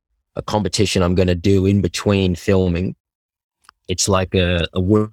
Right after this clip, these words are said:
world championship event for, uh, one of the leagues, the, you know, the sports side of things. And we, we were shown, and this was a very defining moment, we were shown the course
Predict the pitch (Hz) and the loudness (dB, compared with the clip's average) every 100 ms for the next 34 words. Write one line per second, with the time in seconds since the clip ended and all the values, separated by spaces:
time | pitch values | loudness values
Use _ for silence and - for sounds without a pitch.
0 | - 104 92 - 101 92 92 95 95 90 | -2 0 0 0 0 2 0 0 -2 -6
1 | 85 90 87 _ _ - 90 87 82 85 | -4 -2 -4 _ _ 2 4 4 2 -2
2 | - _ _ _ _ - 98 90 87 95 | -6 _ _ _ _ -4 -2 0 0 2
3 | 95 92 92 - 90 - - 95 92 - | 0 -2 -8 -8 -10 -8 -4 -2 0 -2
4 | - 113 - 120 120 - 131 131 139 - | 2 0 0 -2 -2 -2 -2 -2 -4 -12
5 | _ _ _ _ _ _ - 98 110 110 | _ _ _ _ _ _ -6 -2 2 2
6 | 107 107 92 - _ _ _ _ _ _ | 2 0 -2 -10 _ _ _ _ _ _
7 | _ _ _ - - 127 117 113 113 113 | _ _ _ -14 -4 2 2 2 2 4
8 | 110 107 - - 123 127 127 127 113 98 | 4 2 0 0 0 2 0 2 0 0
9 | 80 107 113 98 95 104 101 92 80 80 | -2 -2 0 0 2 2 2 0 -2 -6
10 | 90 - 98 90 85 87 98 90 85 92 | -6 -2 0 0 0 0 0 0 -2 -2
11 | 92 92 - 123 117 117 117 113 98 _ | -2 -2 -2 0 2 0 0 0 -2 _
12 | _ _ 92 90 - - 113 107 - - | _ _ -8 -8 -6 0 2 2 -2 -6